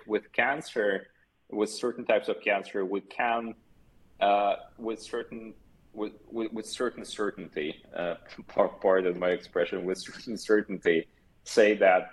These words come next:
this gene, the mutation in this gene, uh, is, is, is responsible for, for that type of cancer to appear,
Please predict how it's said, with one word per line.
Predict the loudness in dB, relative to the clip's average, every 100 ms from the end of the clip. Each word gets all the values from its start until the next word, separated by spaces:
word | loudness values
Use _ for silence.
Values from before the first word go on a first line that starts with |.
| -6
this | -6 -8
gene, | -8 -6 -6 -8 -14 -20 _ _ _ -8 -4
the |
mutation | -2 2 2 2 -2
in | -6 -2
this | -4 -4
gene, | -4 -4 -4 -10 -6
uh, | -2 -2 -2 -4
is, | -4 -2
is, | -6 -6 -8
is | -10 -6
responsible | -6 0 4 4 4 -2 0 0 0
for, | -2 -4 -6
for | -2
that | 2 2 2
type | -2 -2
of | -4
cancer | -4 -4 -10
to | -10 -10
appear, | -4 -2 0 -2